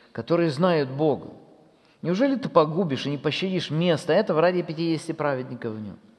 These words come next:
Не может быть, чтобы ты так поступил, чтобы ты погубил праведного с нечестивым,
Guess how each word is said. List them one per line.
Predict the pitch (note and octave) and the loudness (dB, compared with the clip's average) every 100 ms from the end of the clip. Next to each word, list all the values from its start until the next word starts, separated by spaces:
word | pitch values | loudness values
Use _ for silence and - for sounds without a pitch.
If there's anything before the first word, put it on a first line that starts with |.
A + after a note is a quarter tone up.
| _ - - - - | _ -20 -20 -8 0
Не | G3 | 4
может | C#4 A#3 G#3 | 6 6 4
быть, | C#3 B2 | 2 -2
чтобы | - C#3 | -2 -2
ты | C3+ | 0
так | C#3+ B2 - | 2 2 0
поступил, | A#2 - C#3 F3 | -4 -4 0 0
чтобы | A#2+ C3 C3 | 0 -2 0
ты | D3+ | 0
погубил | C#3+ D3 D3 D3 | 2 2 2 2
праведного | D3+ D3+ C#3 C3 C3 | 2 2 2 -2 -4
с | C#3 | -6
нечестивым, | C#3+ F3 D3+ A#3+ E3 G2 | -6 -4 -2 0 0 -2